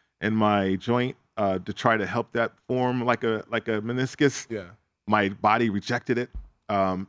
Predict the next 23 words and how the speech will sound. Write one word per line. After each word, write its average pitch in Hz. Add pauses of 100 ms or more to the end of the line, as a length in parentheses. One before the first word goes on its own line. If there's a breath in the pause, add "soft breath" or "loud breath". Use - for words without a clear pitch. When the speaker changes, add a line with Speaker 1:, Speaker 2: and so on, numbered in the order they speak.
Speaker 1:
other 170 (720)
surgeries 147
that 123
I 120
know 127
of 123
is, 107
you 127
know, 110
they'll, 117 (560)
uh, 104
they'll 127
put 131
in, 113 (480)
um, 95 (640)
a 90
fake 123
meniscus 127
and 113
stuff -
like 107
that, 101
but 98